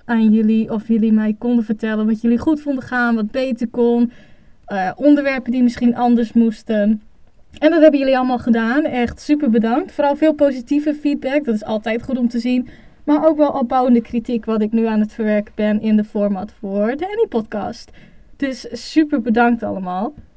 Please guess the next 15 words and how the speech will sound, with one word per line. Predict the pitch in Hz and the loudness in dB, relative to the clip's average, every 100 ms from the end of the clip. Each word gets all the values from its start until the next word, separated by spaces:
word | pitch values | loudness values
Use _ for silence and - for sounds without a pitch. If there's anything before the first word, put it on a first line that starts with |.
| - - | -16 -6
Dan | 269 277 240 | -4 -4 -4
is | 262 226 | -4 -2
er | 254 | 0
nog | 233 214 | 0 2
meer | 247 349 453 | 0 2 0
goed | - 254 | -2 0
nieuws. | 226 208 233 311 | 2 2 0 -2
Zoals | - 240 247 247 | 0 0 0 -4
sommigen | - 320 302 269 262 254 247 | -4 -4 -2 -4 -2 -4 -2
van | 240 | 2
jullie | 240 240 226 | 4 4 4
weten, | 214 226 262 240 - 202 233 294 - - - - - - - _ - 202 | 4 2 0 -6 -8 -2 0 -2 -6 -20 -20 -20 -20 -20 -20 _ -12 -6
heb | 226 208 233 233 | -4 0 0 0
ik | 233 - | -2 -4
op | 220 214 - | -6 -6 -10